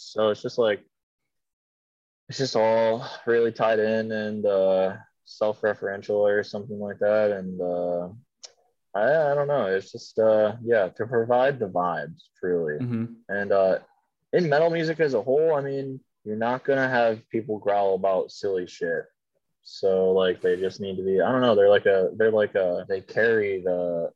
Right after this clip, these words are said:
Speaker 1: energy, you know, in a
Speaker 2: Mm-hmm.
Speaker 1: way. Like, the, they're totally representative of, like, I feel like how the song is supposed to make you feel. I mean, it's just the same as Undeath,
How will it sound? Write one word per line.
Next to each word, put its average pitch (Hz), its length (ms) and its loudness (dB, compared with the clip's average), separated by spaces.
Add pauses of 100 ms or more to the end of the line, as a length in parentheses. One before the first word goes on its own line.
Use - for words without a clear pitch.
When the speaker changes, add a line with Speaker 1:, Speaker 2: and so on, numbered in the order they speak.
Speaker 1:
energy, 127 600 -2 (120)
you 131 80 -10
know, 123 240 -4
in 123 60 -6
a 123 40 -4
Speaker 2:
Mm-hmm. 123 80 -4
Speaker 1:
way. 127 320 4
Like, 92 320 0 (120)
the, 87 340 -2
they're 87 120 -2
totally 101 320 0
representative 98 800 0
of, 95 180 0
like, 87 240 -4
I 90 60 -4
feel 92 180 -6
like 87 160 -8
how 98 460 2 (140)
the - 60 -10
song 104 200 -4
is 92 80 -10
supposed 95 160 -6
to 85 80 -10
make 98 260 -2
you 95 80 -16 (100)
feel. 123 360 6
I 127 60 2
mean, 151 120 -2
it's 170 160 -2
just - 160 -14
the 160 80 -14
same 160 240 0
as 131 140 4
Undeath, 123 420 6